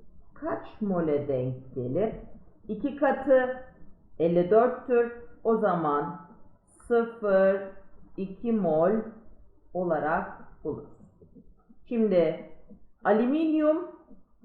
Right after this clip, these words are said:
sıfır iki mol olduğu zaman hidrojenin molünü bulalım. Bizim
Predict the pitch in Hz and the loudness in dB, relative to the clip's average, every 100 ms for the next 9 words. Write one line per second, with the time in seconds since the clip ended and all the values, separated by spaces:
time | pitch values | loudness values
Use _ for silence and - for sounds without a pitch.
0 | - - 302 294 285 285 - 247 - 302 | -20 -6 -6 -4 0 0 -2 -6 -4 0
1 | 294 247 202 151 - 190 190 190 226 294 | 2 4 4 2 0 4 4 4 2 0
2 | 349 294 214 156 147 - - - - - | 0 2 4 2 0 -6 -14 -18 -18 -20
3 | - - 233 196 262 269 277 285 302 302 | -20 -6 -4 -2 0 0 0 0 2 4
4 | 240 190 170 156 139 131 123 120 131 220 | 6 6 4 0 0 -2 -2 -2 -2 -4
5 | - - - 254 240 254 262 262 - | -8 -18 -14 -10 -8 -6 -6 -6 -10